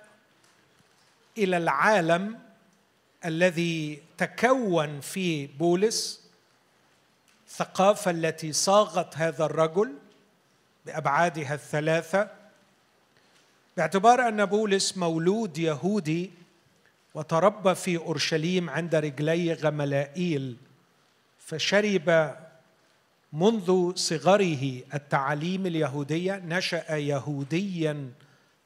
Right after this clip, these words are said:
غيورا متقدما على أترابه في جنسه.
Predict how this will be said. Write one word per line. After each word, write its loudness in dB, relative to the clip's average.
غيورا 2
متقدما -2
على 0
أترابه -2
في -8
جنسه. -8